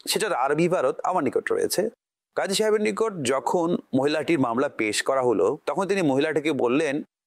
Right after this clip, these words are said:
"তুমি কি বলো, তোমাকে ইমাম শাফির মত অনুযায়ী ফয়সালা শুনিয়ে দেব অথবা আমার মত অনুযায়ী ফয়সালা শুনিয়ে দেব?" তখন মহিলাটি খুবই সুন্দর উত্তর দেয়,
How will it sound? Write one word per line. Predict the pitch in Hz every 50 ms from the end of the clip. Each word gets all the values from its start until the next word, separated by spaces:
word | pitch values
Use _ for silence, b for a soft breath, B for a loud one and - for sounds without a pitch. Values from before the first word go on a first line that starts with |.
| _ _
"তুমি | - 214 226 196
কি | - 170
বলো, | 127 107 95 85 - - -
তোমাকে | - 143 165 160 - 175
ইমাম | 147 151 165 175
শাফির | - - 156 131 123 165 180 175
মত | 156 143 139 131
অনুযায়ী | 160 165 165 190 175
ফয়সালা | - 151 127 117 - - 156 160 139
শুনিয়ে | - - 120 120 147 180
দেব | 190 220 208 156 - 82 - -
অথবা | - 135 - 180 202 185
আমার | 143 135 147 160 180 180 175
মত | 151 139 143 160 170 156
অনুযায়ী | 180 170 151 160 160
ফয়সালা | 143 - 139 123 - 135 117
শুনিয়ে | 107 - 101 98 95 87
দেব?" | - - - - - -
তখন | 139 123 156 160
মহিলাটি | 147 131 123 120 120 135 151 156 143 139
খুবই | - - 139 123 123
সুন্দর | - - 120 113 110 101
উত্তর | 92 82 - - 107 98
দেয়, | - - 98